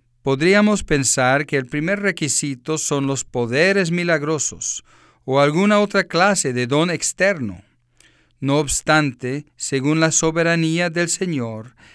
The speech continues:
el primer requisito es la perseverancia,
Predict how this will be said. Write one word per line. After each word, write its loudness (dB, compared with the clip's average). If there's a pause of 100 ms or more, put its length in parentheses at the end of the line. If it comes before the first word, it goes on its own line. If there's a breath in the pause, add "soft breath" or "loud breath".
(140)
el -6
primer 2
requisito -2
es -4
la -2
perseverancia, -4